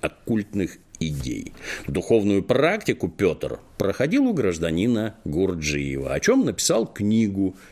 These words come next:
"Четвертый путь". Книга, кстати, интересная, к прочтению рекомендую.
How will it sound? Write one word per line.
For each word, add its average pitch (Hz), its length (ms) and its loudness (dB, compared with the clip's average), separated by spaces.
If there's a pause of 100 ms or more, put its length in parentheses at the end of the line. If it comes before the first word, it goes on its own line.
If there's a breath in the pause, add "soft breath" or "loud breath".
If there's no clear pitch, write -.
"Четвертый 117 800 0 (260)
путь". - 340 -2
Книга, 202 280 -2
кстати, - 340 -2
интересная, 71 600 -4
к - 100 -16
прочтению 175 680 0 (120)
рекомендую. 78 1200 -2